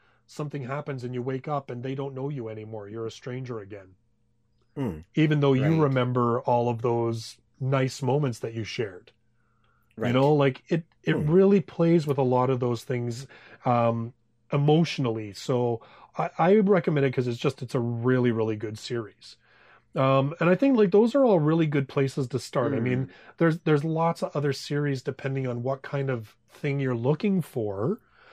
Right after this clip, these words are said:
Speaker 1: Um,
Speaker 3: Right.
Speaker 1: you know, like, there's a series called, uh, My Youth Romantic Comedy Is Wrong As I Expected. And it's a very much just slice of life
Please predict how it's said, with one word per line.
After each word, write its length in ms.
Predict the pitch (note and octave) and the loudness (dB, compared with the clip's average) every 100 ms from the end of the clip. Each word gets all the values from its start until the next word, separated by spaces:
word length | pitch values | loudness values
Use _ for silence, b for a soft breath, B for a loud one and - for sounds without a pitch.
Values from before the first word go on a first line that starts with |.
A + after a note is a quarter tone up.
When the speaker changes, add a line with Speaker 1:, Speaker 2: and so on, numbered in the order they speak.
| B - | B 0
Speaker 1:
Um, 360 | B2 B2 B2 B2 | 2 4 2 0
Speaker 3:
Right. 180 | B2+ - - | -6 -16 -4
Speaker 1:
you 120 | C#3+ | 0
know, 200 | C3 B2+ | 4 4
like, 240 | B2+ B2 A#2+ | 4 2 2
there's 200 | B2+ B2+ | 0 0
a 60 | |
series 440 | A#2+ D#3 C#3+ C#3 - | 0 2 2 2 -2
called, 460 | - B2 B2 B2+ | 0 2 2 2
uh, 340 | A#2 A2+ A2+ A2+ B B - | 2 4 2 -2 B B -4
My 140 | B2+ | 0
Youth 340 | B2 C#3 D3+ - | 2 2 2 2
Romantic 480 | D3 C#3 C3+ - B2+ | 0 0 -2 -4 -6
Comedy 500 | - C3+ C#3 C3 B2+ | -2 0 0 0 -2
Is 200 | A2+ A2 | -2 -2
Wrong 300 | B2 C3+ C3+ | 0 2 0
As 140 | B2 | 0
I 140 | B2 A#2+ | -2 -2
Expected. 720 | A#2 - - B2 - G2 F#2 _ _ _ _ b b b b b _ | -6 -6 -4 -6 -6 -14 -14 _ _ _ _ b b b b b _
And 380 | B2+ B2 A#2+ B2 - | 0 2 2 0 -2
it's 180 | C3+ | 0
a 40 | D#3 | 0
very 280 | C3+ C3+ C3+ | 2 2 2
much 300 | B2+ B2 - | 0 -2 -4
just 220 | B2+ - | -6 -6
slice 420 | - B2+ C3 - | -4 -2 -2 -2
of 100 | C#3 | -2
life 460 | B2 B2 B2 - | 0 0 0 -4